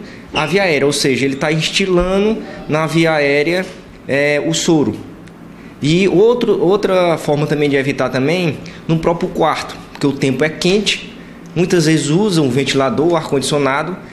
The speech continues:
mesmo assim, é, a, a temperatura do ar-condicionado, ou seja, ela não, ela re-, resfria, mas a umidade do ar é alterada. Então, muita gente orienta a colocar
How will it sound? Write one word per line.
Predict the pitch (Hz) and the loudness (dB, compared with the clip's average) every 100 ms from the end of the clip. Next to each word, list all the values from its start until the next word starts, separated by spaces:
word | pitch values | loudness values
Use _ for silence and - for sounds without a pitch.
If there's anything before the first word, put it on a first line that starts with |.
| - 123 | -12 -2
mesmo | 165 233 214 | 2 2 2
assim, | 208 190 170 180 208 214 - - - - | 0 0 0 0 0 -2 -10 -18 -20 -6
é, | 139 151 151 151 147 | 0 2 2 2 0
a, | 143 156 - 143 139 135 | -2 -4 -4 -2 0 -2
a | |
temperatura | 135 165 160 147 143 170 202 | -2 -4 -2 -2 -2 -2 0
do | |
ar-condicionado, | 170 156 151 143 131 143 170 127 107 - - - - | 0 0 -4 -2 -2 0 -2 -2 -6 -12 -18 -16 -2
ou | 151 | 0
seja, | - 143 131 | 2 2 2
ela | 147 160 | 0 0
não, | 165 180 196 214 220 - - - | 2 2 2 0 -4 -12 -18 -4
ela | 139 | -2
re-, | 147 160 - - | 2 0 -2 -4
resfria, | 147 160 156 - 190 240 262 240 - - | 0 0 0 0 0 2 0 -6 -12 -4
mas | 147 151 | -2 0
a | |
umidade | 165 185 165 151 160 | 2 2 2 0 2
do | 175 | 2
ar | 143 139 165 - - | 2 0 -4 -10 -4
é | 147 | 0
alterada. | 160 160 185 160 123 104 - - - - | 0 0 0 0 0 -4 -6 -16 -18 -12
Então, | - 170 | -4 0
muita | 190 208 | 2 2
gente | 196 196 196 | 2 2 2
orienta | 190 165 185 220 156 127 - - | 2 2 2 0 0 -4 -6 -8
a | 139 | -6
colocar | 147 165 175 170 160 156 170 - | -2 0 0 0 -2 -2 -4 -8